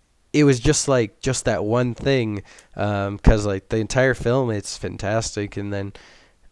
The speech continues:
uh, at the very end, which, I mean, if you like that twist, that twist is fine. Uh, that twist is kind of, I guess, similar to Iron Man three. Uh, you're led to believe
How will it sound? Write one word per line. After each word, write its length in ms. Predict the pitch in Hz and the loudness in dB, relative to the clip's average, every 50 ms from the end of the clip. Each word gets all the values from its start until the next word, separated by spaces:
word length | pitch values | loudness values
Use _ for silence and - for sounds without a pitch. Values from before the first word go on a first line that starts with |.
| _ - | _ -6
uh, 40 | - | -4
at 440 | 101 98 98 95 95 92 87 98 101 | -2 0 0 0 0 -2 -2 -4 -4
the 80 | - 98 | -6 -4
very 320 | 101 104 104 101 98 98 | -4 -2 -2 -2 -2 -2
end, 340 | 98 98 101 101 101 98 - | -4 -4 -4 -6 -6 -6 -4
which, 260 | 120 127 123 - - | -2 -4 -2 -2 -2
I 80 | 127 107 | -2 0
mean, 200 | 107 107 107 107 | 0 0 -2 -2
if 140 | 107 - - | -4 -4 -4
you 100 | 104 98 | -4 -2
like 180 | 98 98 - | -2 -4 -4
that 160 | - 95 85 - | -6 -8 -8 -6
twist, 300 | - 92 95 - - - | -8 -8 -8 -8 -8 -10
that 220 | - - _ - | -10 -12 _ -14
twist 280 | - - - - - - | -12 -10 -10 -10 -10 -10
is 100 | - - | -8 -2
fine. 360 | - 160 170 170 160 165 160 - - - - _ - | 0 2 2 4 2 0 -4 -10 -20 -20 -20 _ -6
Uh, 380 | - 104 104 101 98 98 95 | -4 -2 0 0 0 -2 -2
that 180 | - - 104 110 | -2 -2 -4 -4
twist 340 | - - 131 117 - - - | -2 -2 -2 -2 -2 -2 -4
is 200 | 117 110 - - | -4 -4 -4 -6
kind 360 | - - 139 131 135 156 165 | -6 -2 0 2 2 4 4
of, 80 | 156 143 | 4 2
I 80 | 127 | 2
guess, 220 | 120 123 123 - - | 2 0 -2 -2 -2
similar 400 | - - 131 120 123 123 120 117 | -2 -2 -2 -2 0 -2 -2 -2
to 140 | - - 101 | -2 -2 -2
Iron 220 | 101 107 110 110 | -2 -2 -2 -2
Man 160 | 107 104 101 | -4 -4 -6
three. 420 | - - 113 113 113 113 113 113 107 _ _ - - - _ _ - | -6 -4 -4 -2 0 0 -2 -2 -4 _ _ -20 -20 -20 _ _ -8
Uh, 360 | - 95 95 95 95 95 95 82 | -4 -4 -2 -2 -2 -2 -2 -2
you're 180 | 95 104 104 | -2 -4 -4
led 240 | 95 101 101 101 101 - | -2 -2 -4 -4 -4 -6
to 80 | - | -6
believe 720 | 107 101 98 101 101 101 101 104 101 101 - - - - _ | -4 -4 -2 -2 -2 -2 -4 -4 -6 -8 -12 -20 -20 -20 _